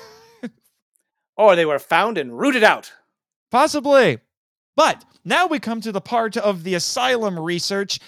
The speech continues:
Speaker 2: that is right up your alley. Raymond,
Speaker 1: Ah,
Speaker 2: you and
Speaker 1: yes.
Speaker 2: Gary, the lawsuits.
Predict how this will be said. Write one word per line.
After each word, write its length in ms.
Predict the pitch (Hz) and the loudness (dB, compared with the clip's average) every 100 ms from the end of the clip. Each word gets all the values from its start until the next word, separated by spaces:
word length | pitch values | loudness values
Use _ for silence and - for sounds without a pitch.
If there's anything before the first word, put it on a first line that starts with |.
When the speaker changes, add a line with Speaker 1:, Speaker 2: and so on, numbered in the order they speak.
| - | -6
Speaker 2:
that 140 | 170 | -4
is 140 | 139 123 | -4 -6
right 300 | 120 285 277 | -4 0 0
up 140 | 208 | 0
your 160 | 226 220 | 0 2
alley. 480 | 196 170 135 104 - _ _ _ _ _ _ | 0 -2 -6 -12 -20 _ _ _ _ _ _
Raymond, 300 | 156 175 175 | -6 -4 2
Speaker 1:
Ah, 160 | 170 185 | 6 8
Speaker 2:
you 200 | 381 277 | 8 6
and 280 | 254 233 160 | 4 0 0
Speaker 1:
yes. 80 | 190 | 2
Speaker 2:
Gary, 420 | 170 147 120 107 _ _ - | 4 2 -2 -10 _ _ -14
the 220 | 156 262 240 | 0 0 0
lawsuits. 1080 | 151 151 233 226 - 175 143 - - - | -2 0 2 2 -2 -2 -4 -6 -10 -10